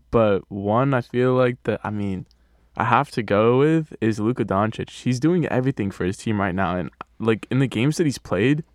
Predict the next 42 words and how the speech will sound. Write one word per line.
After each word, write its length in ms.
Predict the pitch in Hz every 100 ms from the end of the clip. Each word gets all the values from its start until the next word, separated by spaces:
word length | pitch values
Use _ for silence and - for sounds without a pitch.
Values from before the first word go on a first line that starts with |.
| -
it 100 | 120
looks 240 | 135 -
like 140 | 233 165
no 220 | 104 139
one 200 | 165 147
can 160 | 113
guard 260 | 104 123 139
him. 220 | 107 92
So 480 | - - 110 110 107 - _ _
I'm 180 | - 127
gonna 280 | 170 190 165
have 200 | 151 151
to 100 | 147
go 260 | 131 135 139
with 140 | 127
the 60 | 117
Luka 300 | 117 - 127
wave. 400 | 123 131 131 120
I 80 |
think 320 | - 147 143 -
that 200 | 120 92
he's 220 | 113 113
gonna 280 | 127 120 110
really 440 | 104 113 131 135
impress 400 | 127 110 - 117
throughout 260 | - 117 117
this 240 | 117 -
year, 260 | 120 120 120
and 320 | - 110 101 -
really 420 | 113 143 190 143
just, 280 | 104 113 -
like, 220 | 107 92 - _ _ _
that 240 | - 151 -
team, 520 | - 101 127 156 180 _ _ -
like, 140 | 117
Christian 420 | - 180 214 147
Wood 160 | 92 110
is 100 | 98
playing 420 | - 117 90 85
really 340 | 73 117 117 90
well 360 | 85 95 82
too, 400 | - - 101 78